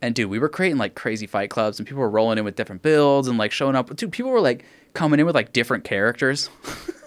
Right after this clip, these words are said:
Like, their other characters were rolling in trying to invade us, and it was just so much fun. So that's the fucking way to do it, is, is two v two invasions. It is so fun, and Estusing is allowed,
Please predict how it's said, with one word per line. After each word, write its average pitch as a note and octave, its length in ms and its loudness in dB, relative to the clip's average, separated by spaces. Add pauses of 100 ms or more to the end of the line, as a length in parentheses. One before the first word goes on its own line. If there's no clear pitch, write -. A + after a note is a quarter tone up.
(520)
Like, D#3+ 200 6
their D#3 180 4
other D3+ 220 6
characters C#3 480 2
were D#3+ 80 0
rolling D#3+ 340 4
in E3 160 0
trying F3 200 2
to F3 60 0
invade E3+ 260 0
us, E3+ 140 4
and A#2 80 0
it B2+ 40 2
was G3 120 2
just - 300 -2
so B2 160 2
much A2 160 -4
fun. F2 340 -6 (720)
So F#2+ 380 0
that's A#2+ 240 0
the D#3 100 -2
fucking B2+ 360 0
way G#2 120 0
to F#2 80 -8
do F2+ 200 -10
it, F2 160 -12 (180)
is, F#2 440 -6
is G2 180 -4
two - 200 -2
v A2 120 -4
two A#2 160 -2
invasions. G#2 640 -4 (340)
It G#2 140 -4
is F#2+ 80 -2
so B2+ 300 2
fun, G#2+ 360 0
and B2+ 500 2 (540)
Estusing B2+ 420 0
is B2+ 100 -2
allowed, A2+ 500 2